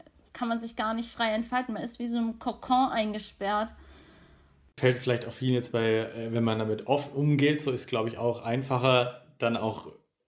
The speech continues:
Speaker 2: nicht dich in Watte zu packen, so kann ich mir vorstellen, so, aber,
Speaker 1: <laughs>
Speaker 2: äh, weil es irgendwie halt, o-, also weil's irgendwie offensichtlich da ist, aber trotzdem würde ich sagen, dass vielleicht dann, wenn, wenn vielleicht, ähm, Menschen, die Autismus haben und dann nicht so offen damit umgehen, glaub ich,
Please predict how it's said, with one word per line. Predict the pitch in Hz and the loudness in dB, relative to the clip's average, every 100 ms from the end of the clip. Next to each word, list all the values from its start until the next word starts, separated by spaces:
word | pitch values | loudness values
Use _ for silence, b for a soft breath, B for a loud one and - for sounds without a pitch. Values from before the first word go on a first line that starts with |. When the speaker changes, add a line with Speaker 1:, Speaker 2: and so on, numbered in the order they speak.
| - | -2
Speaker 2:
nicht | 123 135 135 - | 4 4 4 -2
dich | 113 | 0
in | 110 | 2
Watte | 113 98 | 2 2
zu | - | 0
packen, | - 101 120 110 | 0 -2 -2 2
so | 123 143 135 | 4 4 0
kann | 123 127 | 0 0
ich | 127 | -2
mir | 127 | -4
vorstellen, | 131 135 143 143 147 | -4 -4 -4 -2 0
so, | 160 | 2
aber, | 110 113 113 - - | 6 6 4 -2 -12
Speaker 1:
<laughs> | - - - | -16 -6 2
Speaker 2:
äh, | 117 113 113 | 6 6 6
weil | 113 127 | 6 4
es | 127 | 4
irgendwie | 131 123 | 4 4
halt, | 123 123 | 2 2
o-, | 131 | 0
also | 135 120 | 2 2
weil's | 120 - | 2 0
irgendwie | 123 | -2
offensichtlich | 117 117 113 113 | -2 -4 -8 -4
da | 107 117 | 2 2
ist, | 131 | 2
aber | 117 113 | 0 0
trotzdem | 113 - 135 | 0 -2 0
würde | 113 | 0
ich | - | 2
sagen, | 120 120 | 2 2
dass | 110 | 0
vielleicht | - 117 | 2 4
dann, | 123 117 B B B | 4 0 B B B
wenn, | 120 120 113 - - | 0 2 0 -4 -8
wenn | 110 120 117 117 | -2 0 2 0
vielleicht, | 110 113 110 - - - | 0 0 0 -4 -12 -12
ähm, | - - - - 90 87 92 | -12 -14 -14 -14 -16 -16 -14
Menschen, | 107 117 - 123 113 | -10 -8 -4 -2 0
die | 113 | 0
Autismus | 110 113 - 123 - | 0 -2 -2 -2 2
haben | 110 120 117 | 4 4 2
und | 110 | 0
dann | 107 107 110 | 0 0 0
nicht | 135 139 - - | 0 0 -8 -16
so | - - | -10 -2
offen | 135 139 | 0 2
damit | 139 131 | 0 2
umgehen, | 151 147 143 131 | 2 6 6 6
glaub | 120 120 | 6 6
ich, | 123 123 | 6 2